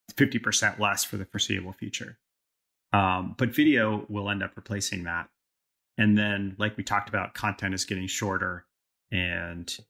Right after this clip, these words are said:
uh, you know, playlist binging is now mainstream.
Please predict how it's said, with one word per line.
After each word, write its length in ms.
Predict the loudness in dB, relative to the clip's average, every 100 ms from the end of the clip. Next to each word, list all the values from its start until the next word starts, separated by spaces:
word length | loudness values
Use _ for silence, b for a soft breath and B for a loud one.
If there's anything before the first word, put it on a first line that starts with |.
| _ -6
uh, 420 | -4 -4 -6 -10 -14 -20 _ _
you 80 | -6
know, 240 | -6 -10 _ _ _ _ _ 2
playlist 640 | 4 4 0 -2 -6 -2
binging 540 | 2 2 2 -2 -4
is 160 | -4 0
now 260 | 2 2 0
mainstream. 680 | -2 0 -2 -2 -6 -12